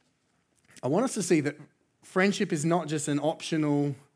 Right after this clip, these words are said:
a desirous thing, a cherry on the top of the cake of life. Friendship is actually at the core purpose of ourselves as people. To desire friendship with other human beings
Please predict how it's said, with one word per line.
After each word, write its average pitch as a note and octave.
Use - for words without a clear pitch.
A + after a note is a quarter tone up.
a C#3+
desirous C#3+
thing, C3
a B2
cherry D3+
on C3+
the B2+
top C#3
of C3
the C3+
cake C3+
of A2+
life. B2+
Friendship A3+
is D#3+
actually F3
at D3
the B2+
core G3
purpose E3+
of B2+
ourselves B2
as A2+
people. -
To E3
desire E3
friendship F3
with F3
other D#3+
human D#3
beings C3